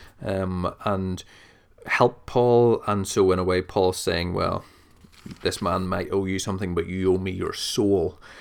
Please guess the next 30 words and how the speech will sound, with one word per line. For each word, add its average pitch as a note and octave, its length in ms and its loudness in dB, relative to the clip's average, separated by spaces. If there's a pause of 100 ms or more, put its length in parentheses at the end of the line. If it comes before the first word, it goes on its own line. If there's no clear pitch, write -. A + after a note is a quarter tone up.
(240)
Uh, G2 180 -2
and F#2+ 240 -2
so G#2 100 2
there, G2 200 6
there's A2 200 -2
a G2 60 4
real F#2 540 4
sense F#2 500 -4
of, F2 580 -2
<laughs> G3+ 60 -14
like, - 320 -12
emotional F#2 460 -2
blackmail F#2 640 0
going F#2 360 0
on F2+ 260 -2
here, F#2+ 360 4 (400)
but - 140 -2
not F2+ 200 2
in F2+ 120 -2
that, E2+ 200 -2 (140)
that E2 460 -4
way. F2+ 120 2
I, F2+ 60 2
sp-, - 240 -8
I - 20 -10
suppose F#2+ 220 0
Paul's F2+ 400 2
just G2+ 160 0
trying G2 260 -2
to, F#2 200 2